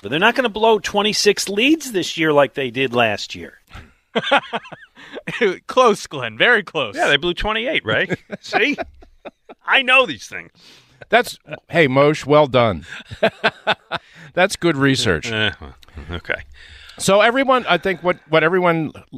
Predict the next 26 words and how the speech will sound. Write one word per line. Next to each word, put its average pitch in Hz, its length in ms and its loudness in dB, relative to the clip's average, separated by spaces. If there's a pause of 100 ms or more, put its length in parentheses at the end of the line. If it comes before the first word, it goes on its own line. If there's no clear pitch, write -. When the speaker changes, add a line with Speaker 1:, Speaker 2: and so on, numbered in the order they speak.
Speaker 3:
who 127 140 0
just 165 260 2
heard 143 300 2
the 110 80 2
last 117 480 2
minute 107 280 2
or 90 100 2
two, 78 320 -4 (420)
you 131 180 2
understand 147 800 2
that 113 160 2 (580)
while 127 340 4 (260)
in 123 100 -6
terms 170 320 -2
of 139 100 0
sentiment 143 460 2
and 104 80 -8
emotion, 110 480 2
you're 82 140 -4
kind 110 200 -2
of 95 100 -2
with 110 200 0
Glenn, 107 260 0
you 101 120 0
have 107 220 2
to, 95 260 -6